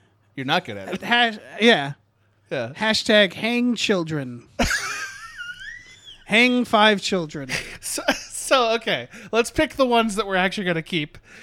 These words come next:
Speaker 1: So, if you've watched it up to the, listened to this up to this point, it's hashtag you're good at it or hashtag hang children, whichever one you'd like
Speaker 2: Yeah.
Speaker 1: to put on your favorite social media site.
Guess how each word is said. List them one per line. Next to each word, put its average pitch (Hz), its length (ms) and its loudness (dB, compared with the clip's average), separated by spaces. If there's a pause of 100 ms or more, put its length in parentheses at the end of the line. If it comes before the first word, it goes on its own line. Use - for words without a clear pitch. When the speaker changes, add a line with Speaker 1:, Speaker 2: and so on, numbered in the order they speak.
Speaker 1:
So, 190 460 2
if 247 200 4
you've 254 200 -2
watched 240 340 4
it 208 100 2
up 196 120 0
to 190 100 -2
the, 180 180 -2
listened 196 280 -2
to 180 40 0
this 170 180 0
up 170 120 0
to 165 80 -6
this 151 160 -4
point, 131 280 -4
it's 127 140 -8
hashtag 185 500 2
you're 160 100 0
good 156 220 2
at 139 160 2
it 131 180 -4 (380)
or 196 240 6
hashtag 185 540 4
hang 175 360 0
children, 135 500 -2
whichever 175 280 -4
one 170 120 -2
you'd 143 180 -10
like 143 140 2
Speaker 2:
Yeah. 196 120 4
Speaker 1:
to 147 60 -2
put 156 140 2
on 139 180 0
your 131 120 -2
favorite 135 400 -4
social 139 340 -6
media 117 280 -6
site. 101 340 -10